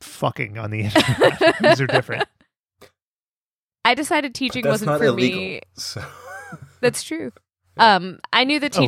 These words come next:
Speaker 1: Illegal,
Speaker 2: wasn't
Speaker 1: come
Speaker 2: for
Speaker 1: on.
Speaker 2: me when we read a story and did, like, a mock discussion as, like, children in a classroom.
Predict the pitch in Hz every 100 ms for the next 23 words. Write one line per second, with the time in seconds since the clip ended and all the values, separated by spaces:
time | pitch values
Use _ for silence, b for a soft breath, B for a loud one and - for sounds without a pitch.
0 | 117 113 107 208 131 226 196 196 196 196
1 | 190 196 180 180 180 180 - 190 - 196
2 | 180 214 254 254 285 _ - 190 180 170
3 | 170 220 - _ _ _ 220 220 190 190
4 | 190 185 175 175 - 190 - 170 - 190
5 | 190 214 220 - 170 151 - _ - 170
6 | - - 208 180 185 156 170 - 170 -
7 | 311 339